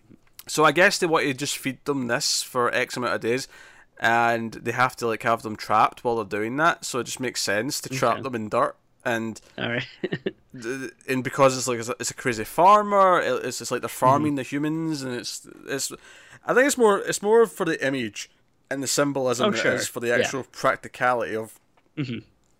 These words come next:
Speaker 1: this is the best way of doing this.
Speaker 2: Oh yeah, no, that, that's fair.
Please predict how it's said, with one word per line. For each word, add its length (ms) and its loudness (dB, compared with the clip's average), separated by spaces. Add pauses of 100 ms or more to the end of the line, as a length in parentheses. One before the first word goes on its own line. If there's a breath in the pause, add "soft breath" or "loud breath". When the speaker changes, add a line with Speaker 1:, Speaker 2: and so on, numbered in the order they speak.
(440)
Speaker 1:
this 120 -4
is 100 -4
the 100 2
best 340 0
way 120 2
of 100 -2
doing 300 -2
this. 420 -6 (920 soft breath)
Speaker 2:
Oh 100 2
yeah, 180 2
no, 320 -2
that, 200 -4
that's 220 -4
fair. 300 -6